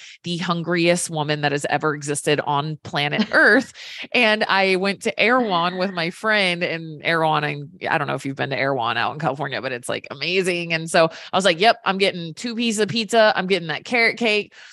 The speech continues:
Speaker 1: Okay. So I was like, no, no qualms about it. I had no, I was just like, "Yep, eating all this, like, yay," you know? The next day I woke up
Speaker 2: <laughs>
Speaker 1: and my legs just ached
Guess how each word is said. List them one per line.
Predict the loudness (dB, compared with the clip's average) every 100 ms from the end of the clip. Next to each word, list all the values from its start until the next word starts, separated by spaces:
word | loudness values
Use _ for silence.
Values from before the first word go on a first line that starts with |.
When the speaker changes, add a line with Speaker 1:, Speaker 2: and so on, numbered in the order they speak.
| -20
Speaker 1:
Okay. | 2 4 6 4 0
So | 4
I | 4
was | 4
like, | 0 -2
no, | -2 2 2 0 -2 -2
no | 0 2 2 2 -2 -4
qualms | -2 -2 0 -4 -4
about | -2 0
it. | 2
I | 2 0
had | 0 -2
no, | -4 -2
I | -2
was | -4 -6
just | -6
like, | -6 0
"Yep, | 2 4 0 -10
eating | -8 -2
all | 0 2
this, | 2
like, | 0 -2
yay," | 0 2 2
you | 0 -4
know? | -6 -10 -20 _ _ -4
The | 0
next | 0 2
day | 2
I |
woke | 4 4 4
up | 4 2 -6
Speaker 2:
<laughs> | -10
Speaker 1:
and | -6
my | -2 -2
legs | -2 0 2 2 0 -8
just | -12 -12 -14 _ -2
ached | 2 2 0 -12 -14